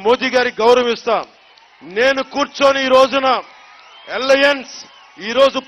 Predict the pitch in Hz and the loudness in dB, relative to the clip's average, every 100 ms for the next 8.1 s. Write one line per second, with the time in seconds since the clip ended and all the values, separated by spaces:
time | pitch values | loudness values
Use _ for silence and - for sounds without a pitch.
0 | - 285 285 277 269 262 262 269 277 262 | -4 -2 0 -2 -2 -4 -4 -4 0 0
1 | 240 254 269 285 262 254 262 247 190 - | 0 -8 -6 -4 -4 0 0 0 -4 -14
2 | _ _ _ 165 196 247 233 - 226 262 | _ _ _ -12 -10 -10 -12 -8 -4 -4
3 | 254 254 269 277 269 269 262 254 202 - | -4 -4 -4 -4 -4 -2 2 2 0 -8
4 | - _ _ 214 269 269 262 269 262 240 | -20 _ _ -6 -4 -2 0 0 0 -2
5 | 247 254 285 285 277 269 254 269 240 190 | -8 -2 -4 0 0 2 0 -2 -2 -4
6 | - - - - - 175 247 277 277 277 | -16 -20 -20 -20 -20 -12 -6 -2 -2 0
7 | 277 220 143 - - 123 147 254 311 - | -2 -4 -8 -20 -20 -18 -8 -4 -2 -2